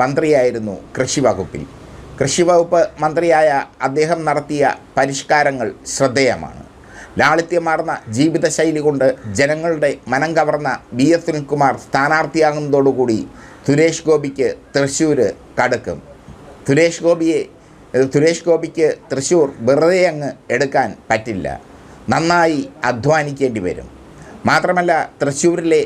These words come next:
മതേതര വിശ്വാസികൾ ഒന്നടങ്കം എൽ ഡി എഫിനും യു ഡി എഫിനും വോട്ട് ചെയ്യും എന്നുള്ളത് ഉറപ്പാണ്. രാമക്ഷേത്രം നൽകിയ, ഏഹ്, അനുരണനങ്ങൾ മുസ്ലിം ജനവിഭാഗത്തിനിടയിൽ അരക്ഷിതാവസ്ഥ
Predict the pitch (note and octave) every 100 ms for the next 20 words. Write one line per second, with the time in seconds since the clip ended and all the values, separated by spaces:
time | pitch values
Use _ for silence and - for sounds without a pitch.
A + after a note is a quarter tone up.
0 | - A2+ C3+ C#3 F3 E3 D#3 - - -
1 | C3 - C3+ C3 C#3 A#2+ D#2+ - - -
2 | - C#3 D#3+ D#3+ D#3 C#3+ B2+ - - A#2+
3 | C3+ D3+ E3 D3+ - C3+ - - B2+ D3+
4 | D#3 D3+ C#3+ C#3 A#2+ - B2 C#3+ D#3 C#3
5 | C#3 B2+ G#2 - B2 B2+ B2 A#2+ G#2+ F#2+
6 | - - A#2 B2+ A2+ D2+ C#2 - - -
7 | - - - - C3+ E3 F3 F3 E3+ E3
8 | E3 - D3+ D3+ D#3 D3+ B2 - - -
9 | - - B2 A#2+ - - B2+ C#3+ D#3+ E3
10 | D#3+ D3 A#2 F2 C#2 - - - - C3
11 | D#3 E3+ E3 B2 C#3+ D#3 D#3+ D3+ D3+ D#3+
12 | E3 D3 C#3 C#3 A2+ - A#2+ C#3+ C#3+ E3
13 | D#3+ C#3+ C#3 -